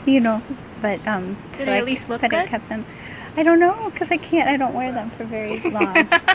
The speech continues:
Speaker 1: But I, but I own them now, so we'll see
Speaker 2: Okay.
Speaker 1: how it goes. But that, that's an example of, uh,
Speaker 2: Mm.
Speaker 1: it's in my house, I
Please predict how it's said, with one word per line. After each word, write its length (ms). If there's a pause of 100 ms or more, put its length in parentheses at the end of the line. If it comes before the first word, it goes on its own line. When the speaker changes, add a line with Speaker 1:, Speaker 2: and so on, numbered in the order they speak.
(720)
Speaker 1:
But 140
I, 240
but 200
I 100
own 280
them 320
now, 260
so 240
we'll 160
see 280 (360)
Speaker 2:
Okay. 220
Speaker 1:
how 220
it 200
goes. 220 (340)
But 180
that, 280
that's 280
an 80
example 580
of, 140 (200)
uh, 40
Speaker 2:
Mm. 560
Speaker 1:
it's 120
in 140
my 100
house, 460
I 60